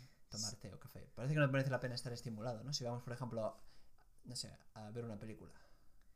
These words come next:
Speaker 2: Sí, digamos, es como el síndrome de la inversión no rentabilizada, en este caso. Eh,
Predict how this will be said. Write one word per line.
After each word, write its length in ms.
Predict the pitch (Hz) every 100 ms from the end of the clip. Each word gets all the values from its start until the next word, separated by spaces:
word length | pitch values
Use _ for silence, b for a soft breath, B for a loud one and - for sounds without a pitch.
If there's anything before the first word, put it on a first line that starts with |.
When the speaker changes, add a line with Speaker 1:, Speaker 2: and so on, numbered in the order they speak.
| b b b b
Speaker 2:
Sí, 360 | - - 143 117
digamos, 420 | 104 120 143 123
es 160 | 135 -
como 420 | 139 127 117 117
el 180 | 107 101
síndrome 960 | 95 - 147 147 139 143 143 143 147 143
de 160 | 123 110
la 300 | 107 101 104
inversión 560 | 110 101 104 101 120 117
no 100 | 110
rentabilizada, 880 | 107 101 92 87 80 95 82 76 - - -
en 120 | 87
este 260 | 95 -
caso. 320 | 92 85 - - - B B B B B
Eh, 360 | 101 90 87